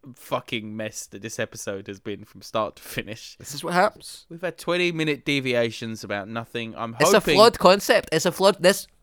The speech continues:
Speaker 2: podcast is a flawed concept. We're gonna have to talk about the Rolling Stones five times. We're gonna have to talk about Kanye West five times. And we're gonna have to talk about Al Green three times. We're gonna have to talk about Lucinda Williams three times. Too much twice.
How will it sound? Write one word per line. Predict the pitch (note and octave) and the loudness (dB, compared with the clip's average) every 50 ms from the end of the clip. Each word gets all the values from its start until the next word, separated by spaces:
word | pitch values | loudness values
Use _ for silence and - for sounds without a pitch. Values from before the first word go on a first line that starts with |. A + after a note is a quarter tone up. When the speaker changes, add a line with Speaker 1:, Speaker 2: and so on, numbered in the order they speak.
| _ _ _ _ _ | _ _ _ _ _
Speaker 2:
podcast | - E3+ F#3 A3+ A3 - - E3+ E3 D#3+ E3 D#3 - | 6 8 8 8 8 6 6 6 8 8 6 4 2
is | D#3+ D3 | 0 0
a | D3 D3 | 0 -2
flawed | - - D3 D#3 D#3+ D#3 | 0 2 2 2 2 2
concept. | - D#3 D3+ D#3+ D#3+ - G#3+ F#3+ - - - D#3 | 2 0 0 0 0 -2 -2 -2 -2 -2 0 0
We're | D#3+ | 2
gonna | D3 F#3+ G#3 G#3+ | 4 4 4 4
have | F#3+ F#3+ - | 4 4 2
to | - F3 | 0 0
talk | - E3 D#3 D#3 D3+ - - - - _ _ _ _ - | 2 4 4 4 4 0 -4 -18 -20 _ _ _ _ -2
about | C3+ C3 D#3 D3 | 0 2 4 4
the | C#3+ C#3 | 6 6
Rolling | D3 D3+ D#3 D3 | 6 4 4 2
Stones | - - C3 B2+ C3+ C3 | 0 -2 -2 -2 -2 -2
five | - - B2+ D3 C#3+ - | 0 2 2 2 2 0
times. | - A#2 A2 G#2+ A2 A#2 - | -4 -6 -6 -6 -8 -8 -6
We're | - C#3 | -2 0
gonna | E3+ F#3 F3+ | 0 0 0
have | F3 D#3+ | -2 -2
to | - | 0
talk | - E3+ D#3+ | 0 2 4
about | D3 D3 - - | 2 2 0 0
Kanye | - D3 D3 C#3+ C#3+ C3+ | -2 -2 0 0 0 0
West | B2+ C#3 D#3+ E3+ - - | 2 2 2 0 0 0
five | - E3+ E3 - | 0 0 0 0
times. | - - G2 G2+ A#2+ C3 C3 - - - - _ _ _ _ _ _ _ _ _ _ | -4 -8 -8 -8 -8 -10 -10 -14 -20 -20 -20 _ _ _ _ _ _ _ _ _ _
And | - C#3+ D#3 | -4 0 2
we're | F3+ | 4
gonna | G3 G3 | 4 4
have | G3 | 4
to | E3+ | 4
talk | F3 E3+ | 4 4
about | E3 E3 - | 6 6 6
Al | C#3 D3 D#3 | 6 6 6
Green | C#3+ D3 D#3+ E3 E3+ | 6 4 2 0 0
three | - F#3+ F#3+ | -2 -4 -4
times. | - - - E4+ - - - - | -4 -4 -6 -6 -8 -14 -10 0
We're | - | 2
gonna | D4 C#4+ | 2 4
have | A#3+ | 4
to | A3 | 6
talk | A3 G#3 F#3 | 6 6 6
about | F#3 - F3+ | 6 4 4
Lucinda | E3 - - E3+ F3 G#3+ | 4 4 4 4 4 4
Williams | G#3+ A3+ B3+ G4+ A#4 A4+ G#4 - | 6 6 6 6 6 6 4 0
three | - - G#4+ G4 | -4 -4 -4 -2
times. | - G4+ A4+ G4 D#4+ - - | -2 -2 -2 -2 -4 -6 -10
Too | - - | -6 -4
much | F#4+ A4 - | -4 -4 -2
twice. | - G#4+ G#4+ E4+ - - - | -2 -2 -2 -2 -4 -8 -14